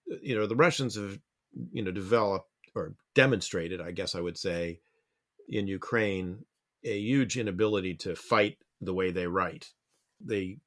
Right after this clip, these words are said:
write a lot about combined arms operations, but, uh, they found it very difficult to actually execute them and do them. Um,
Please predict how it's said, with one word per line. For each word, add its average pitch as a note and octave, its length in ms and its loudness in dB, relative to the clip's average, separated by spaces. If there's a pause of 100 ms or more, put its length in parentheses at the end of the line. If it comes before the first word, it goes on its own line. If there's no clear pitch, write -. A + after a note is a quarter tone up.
write A2 240 6
a G2+ 40 4
lot A2 300 4
about G2+ 320 2
combined G#2 480 0
arms G2+ 380 0
operations, A2 840 -2
but, F#2+ 280 0 (840)
uh, F#2+ 300 -2
they G2 280 -2
found G2 300 0
it F2 80 -2
very G2 220 4
difficult F2+ 380 -4
to - 100 -4
actually F2+ 640 -4
execute - 440 -4
them E2+ 180 -4
and E2 100 -6
do G2+ 200 -2
them. F2 420 -10
Um, F2+ 440 -10